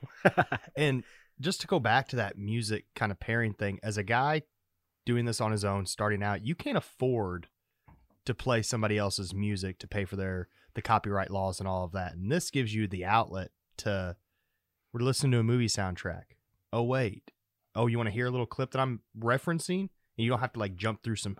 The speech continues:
hoops and do all that. So this opens up doors upon doors, um, for that kind of venue and that kind of avenue. 'Cause, like, people wanna know what kind of music. And you can get into scores and you can get real nerdy about it.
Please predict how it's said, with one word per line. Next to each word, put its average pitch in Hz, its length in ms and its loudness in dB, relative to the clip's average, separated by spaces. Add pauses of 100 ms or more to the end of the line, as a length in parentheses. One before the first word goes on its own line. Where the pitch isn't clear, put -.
hoops 120 320 -4
and 95 140 -6
do 101 140 -4
all 95 140 -2
that. 98 260 -4
So 95 80 -10
this 131 200 -2
opens 107 360 -2
up 95 240 -4 (340)
doors 98 560 0 (240)
upon 90 440 -6
doors, 87 540 -10 (440)
um, - 380 -12
for 107 120 -8
that 95 160 -6
kind 90 160 -6
of 87 80 -6
venue 90 420 -6
and 90 140 -6
that 82 140 -10
kind 90 120 -8
of 85 140 -8
avenue. 95 420 -2 (580)
'Cause, 117 140 -4
like, 120 220 -2
people 180 240 0
wanna 180 140 4
know 170 180 2
what 156 180 2
kind 110 140 0
of 98 60 2
music. 95 400 -4 (360)
And 117 80 0
you 120 60 4
can 131 60 4
get 143 140 6
into 135 120 0
scores 147 680 4
and 117 100 0
you 131 60 2
can 135 120 0
get 127 160 2
real 139 180 8
nerdy 131 380 6
about 90 300 0
it. - 100 -20